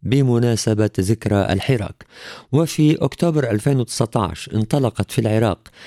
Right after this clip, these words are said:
احتجاجات شعبية ضد الفساد والطبقة السياسية الفاسدة وللمطالبة بالإصلاح والتنمية، استمرت أشهرا ونجحت في الإطاحة بحكومة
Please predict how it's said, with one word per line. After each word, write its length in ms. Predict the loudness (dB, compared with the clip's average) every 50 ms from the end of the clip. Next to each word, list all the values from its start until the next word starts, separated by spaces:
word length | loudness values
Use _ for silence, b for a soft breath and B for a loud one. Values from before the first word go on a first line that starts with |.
| B B -2
احتجاجات 720 | -2 0 0 0 0 2 2 2 2 2 0 0 0 -2 -2 -2
شعبية 560 | -2 0 0 0 0 2 2 2 2 2 2
ضد 300 | 2 2 2 0 2 0
الفساد 560 | -2 0 0 -2 -2 0 0 0 0 0 -2 -4
والطبقة 460 | -4 -2 -2 -2 -2 -2 -2 -2 -2
السياسية 560 | -4 -2 0 2 2 2 2 2 2 2 2
الفاسدة 680 | 2 0 0 0 0 0 0 -2 0 0 0 0 0 B B B B B B
وللمطالبة 840 | 0 2 2 2 2 2 2 0 0 0 0 2 2 2 2 2 0
بالإصلاح 600 | 0 0 -2 -4 -10 -6 -2 0 0 0 0 -2
والتنمية، 600 | -2 -2 -2 -2 -2 0 2 2 2 2 2 0 -4 B B B B B B
استمرت 640 | -2 -2 0 0 0 2 2 2 2 0 0 -2 -8 -8 -4 -4
أشهرا 580 | -4 -4 -2 -2 0 2 2 2 2 2 0 -2 B B B B B
ونجحت 580 | 0 0 2 2 2 0 0 -2 -2 -4 -4 -4
في 100 | -2 -2
الإطاحة 540 | -2 0 -2 -2 0 -2 -4 -2 -2 -2 -2
بحكومة 580 | 0 0 0 -2 -2 0 0 2 2 2 0